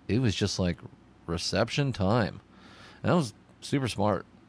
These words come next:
Also, the location we were at was really cool. It had a pond with literal fish in it. So she ended up getting this really cool picture because,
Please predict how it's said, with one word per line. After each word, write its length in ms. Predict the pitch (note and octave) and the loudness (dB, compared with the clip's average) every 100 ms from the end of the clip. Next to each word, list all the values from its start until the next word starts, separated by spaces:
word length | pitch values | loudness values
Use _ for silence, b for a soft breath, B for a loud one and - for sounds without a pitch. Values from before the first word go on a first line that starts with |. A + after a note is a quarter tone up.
| B B B B B | B B B B B
Also, 240 | - C3+ F#3+ | 2 4 6
the 60 | |
location 520 | G3 C3+ - G2 A#2 C3+ | 6 6 6 2 2 2
we 80 | |
were 120 | D3+ E3 | 4 4
at 120 | E3+ | 4
was 160 | D#3+ | 0
really 220 | D3 D#3+ D#3+ | 0 0 0
cool. 440 | E3+ E3+ E3+ E3 - | 2 4 4 0 -2
It 140 | G#2+ | -2
had 160 | G2 F#2 | 0 0
a 60 | |
pond 580 | - - B2 A#2+ B2 C3 | -2 -2 2 4 4 2
with 160 | B2+ G2+ | 0 2
literal 320 | G#2+ G#2 F#2 | 4 4 4
fish 380 | - - G#2 - | 0 0 0 2
in 100 | A#2 | 2
it. 220 | B2 - | 2 0
So 160 | - G2 | -4 -2
she 180 | - | 0
ended 160 | G#2+ A2 | 2 2
up 80 | G2+ | 2
getting 260 | G#2 G2+ | 2 2
this 180 | F#2+ - | 0 -4
really 300 | F2 F#2 A2+ | -2 2 2
cool 200 | - A2 | 2 0
picture 400 | F#2 G2+ - A#2 | 2 0 2 0
because, 360 | G2+ F2 F2+ | 0 -2 -4